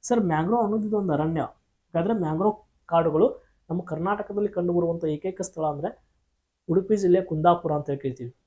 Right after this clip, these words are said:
ಹಾಗಾದ್ರೆ ಇದು ಮ್ಯಾಂಗ್ರೋವ್ ಅನ್ನೋದು ಇದೊಂದು ಕಾಡು ಅಥವಾ ಅರಣ್ಯದ ಒಂದು ವಿಧ. ಆದ್ರೆ ಈ ಅರಣ್ಯದಲ್ಲಿ ಇರುವಂತ ಕೀಟಹಾರಿ ಸಸ್ಯಗಳು ಇವೆಲ್ಲ.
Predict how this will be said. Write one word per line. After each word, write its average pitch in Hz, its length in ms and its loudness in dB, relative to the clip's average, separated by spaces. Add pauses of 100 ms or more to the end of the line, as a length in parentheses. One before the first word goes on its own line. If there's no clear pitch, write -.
(240)
ಹಾಗಾದ್ರೆ 143 520 -4 (440)
ಇದು 226 120 2
ಮ್ಯಾಂಗ್ರೋವ್ 180 400 4
ಅನ್ನೋದು 175 220 2
ಇದೊಂದು 226 220 0
ಕಾಡು 160 340 0
ಅಥವಾ 196 280 0
ಅರಣ್ಯದ 175 300 2
ಒಂದು 160 280 0
ವಿಧ. 214 160 -2 (400)
ಆದ್ರೆ 151 540 -4
ಈ 151 60 0
ಅರಣ್ಯದಲ್ಲಿ 185 520 2
ಇರುವಂತ 156 360 -2
ಕೀಟಹಾರಿ 170 560 -4
ಸಸ್ಯಗಳು 214 540 0
ಇವೆಲ್ಲ. 127 420 -2